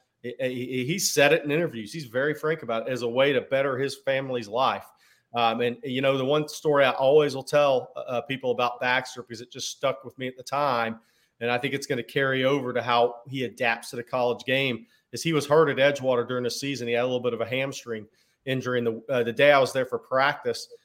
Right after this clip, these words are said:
instead of sitting on the sidelines, he was in the huddle every play.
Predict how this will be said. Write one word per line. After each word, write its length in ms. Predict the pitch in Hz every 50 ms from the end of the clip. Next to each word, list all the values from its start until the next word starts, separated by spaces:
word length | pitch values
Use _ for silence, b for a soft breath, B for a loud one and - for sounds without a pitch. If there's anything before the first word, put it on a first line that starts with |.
| B -
instead 240 | 131 127 - 170 156
of 80 | 139
sitting 260 | - - 160 151 156
on 120 | 147 135 127
the 80 | 120
sidelines, 540 | 117 - 139 139 143 147 131 123 120 120 -
he 80 | 147 143
was 100 | 127 120
in 80 | 131
the 80 | 123 113
huddle 320 | 113 131 131 123 117 113
every 200 | 117 117 131 127
play. 280 | 120 - 117 113 104 98